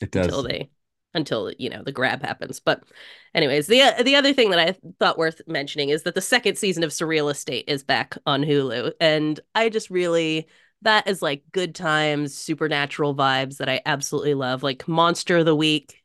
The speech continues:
Speaker 2: you know, which is my, one of my favorite kinds of T V show. I love, like, when they start, like, employing a big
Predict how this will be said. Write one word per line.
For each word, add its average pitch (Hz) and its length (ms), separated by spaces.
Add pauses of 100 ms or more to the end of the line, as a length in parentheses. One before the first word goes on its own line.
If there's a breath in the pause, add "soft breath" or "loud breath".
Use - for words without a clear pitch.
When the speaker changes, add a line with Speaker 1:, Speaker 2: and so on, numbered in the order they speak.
(120)
Speaker 2:
you 151 140
know, 139 160
which 143 160
is 151 100
my, 156 160
one 185 120
of 156 60
my 147 120
favorite 151 480
kinds 135 460
of 143 360 (360)
T 151 160
V 127 160
show. 127 280
I 127 80
love, 147 200
like, 147 220 (240 loud breath)
when 254 160
they 254 100
start, 240 320
like, 226 180
employing 202 480
a 170 40
big 175 200